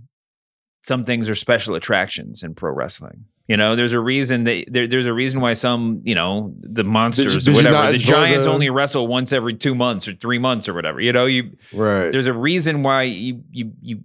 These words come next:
Speaker 1: make the fans thirst for something. And I mean, Danielson doesn't have that many years left, so give him everything. But at the same time, man, he's so, like, if Danielson only wrestled once a month,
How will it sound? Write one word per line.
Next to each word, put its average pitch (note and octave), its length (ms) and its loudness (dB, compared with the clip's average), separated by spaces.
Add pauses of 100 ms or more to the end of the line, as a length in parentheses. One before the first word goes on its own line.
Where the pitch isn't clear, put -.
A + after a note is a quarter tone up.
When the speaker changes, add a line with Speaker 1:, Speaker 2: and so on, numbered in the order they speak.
(340)
Speaker 1:
make B2 200 -2
the A#2 80 -4
fans A2+ 600 0 (180)
thirst C3+ 340 2
for C#2 160 -10
something. - 480 -14 (420)
And G#2+ 460 2 (2250)
I D3 80 0
mean, D3+ 180 2
Danielson E3+ 380 2
doesn't C3+ 180 2
have A#2+ 180 0
that A#2 240 2
many A#2 160 0
years G#2+ 320 -2
left, G2+ 220 -2
so G2 140 -4
give G#2 180 -4
him F#2+ 100 -6
everything. F#2 320 -4
But - 280 -4
at E2+ 100 -8
the G2+ 100 -8
same A#2+ 280 0
time, G#2 300 0
man, E2+ 180 -4
he's F#2+ 180 -6
so, A#2 240 0
like, G#2 400 0 (180)
if G#2 140 -6
Danielson B2+ 600 0 (140)
only A#2+ 240 2
wrestled B2 460 0
once A2+ 220 0
a A2 40 -2
month, G2+ 460 -2